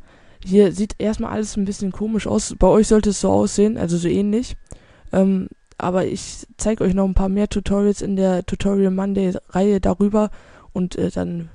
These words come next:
solltet ihr eigentlich ganz gut damit zurechtkommen. Egal, wir fangen mal direkt an. Hier, ähm, oben auf Datei neu. Und, also hier, Datei neu.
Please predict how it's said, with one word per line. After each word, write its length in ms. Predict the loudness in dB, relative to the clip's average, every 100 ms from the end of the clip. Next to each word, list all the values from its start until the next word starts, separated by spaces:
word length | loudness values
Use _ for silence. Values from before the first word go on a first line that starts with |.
| -16
solltet 380 | -6 -4 -4 -4
ihr 100 | -4
eigentlich 300 | -4 -6 -6
ganz 180 | -6 -2
gut 200 | 0 0
damit 200 | 0 -2
zurechtkommen. 520 | 0 0 0 0 -2 -6 -18 -18 -4
Egal, 260 | 4 6
wir 80 | 6
fangen 200 | 4 2
mal 120 | 4
direkt 300 | 4 0 -2
an. 280 | 0 2 0 -4 -16
Hier, 400 | 0 6 8 6
ähm, 320 | 4 2 2 0 0
oben 280 | 2 4 4
auf 180 | 0
Datei 540 | 2 0 2 0 0 -2
neu. 360 | -2 0 0 -2 -6 -20 _ _ -20 -20 _ _ _ _ -10
Und, 420 | 2 2 2 -2 -6
also 160 | -2 0
hier, 280 | 0 -2 -2 -12 -16
Datei 300 | -12 -6 -4
neu. 300 | 0 2 0